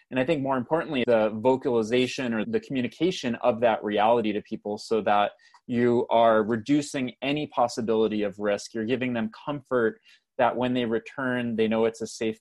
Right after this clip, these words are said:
place for them and that you've taken all necessary precautions. We've been mostly talking about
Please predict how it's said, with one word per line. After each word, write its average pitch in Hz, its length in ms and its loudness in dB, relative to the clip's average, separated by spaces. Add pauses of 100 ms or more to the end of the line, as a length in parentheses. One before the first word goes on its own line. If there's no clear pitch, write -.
place 110 240 -2
for 113 160 -4
them 107 260 -2
and 107 100 -4
that 104 120 -4
you've 107 240 -6 (140)
taken 117 300 -4 (100)
all 113 180 2
necessary 110 760 -2 (300)
precautions. 107 720 -2
We've 151 200 2
been 151 260 -2 (580)
mostly 160 380 2
talking 139 400 0
about 117 320 4